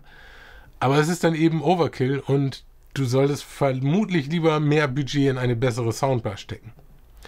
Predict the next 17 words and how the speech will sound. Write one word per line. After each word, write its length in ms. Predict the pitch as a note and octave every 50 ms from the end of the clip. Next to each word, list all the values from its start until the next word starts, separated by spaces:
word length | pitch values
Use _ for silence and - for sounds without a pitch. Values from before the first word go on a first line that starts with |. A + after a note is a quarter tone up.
| - - - - - - - - - - - - - -
Ein 200 | - D3 F3 G3+
Unterschied 360 | A3 A3 G#3+ G3+ - A3 G3+
ist 140 | G3 F#3 F3+
übrigens 320 | G3 F3+ F3+ F#3+ F3 D3
noch, 140 | D#3+ F3+ D3+
dass 180 | - E3+ D#3 -
du 100 | - E3+
den 220 | D3 D3+ D3 C#3+
Sub 300 | - - F3+ E3+ - -
hinlegen 580 | - - E3 F3+ G3+ F#3+ F#3+ G3 G3 F#3+ G3+ F3+
kannst 320 | - F#3 G3 G#3 G#3 -
und 100 | C#3+ B2+
zum 120 | - D3+ C#3
Beispiel 320 | D3 D3+ C3+ - D3+ C3+
unter 240 | C#3+ D#3+ C#3+ D3+ C3+
Sofa 380 | A#2 C#3 D#3+ E3+ - A3 E3+
schieben, 440 | - - - F3+ F3+ G3+ G#3 G#3+ G#3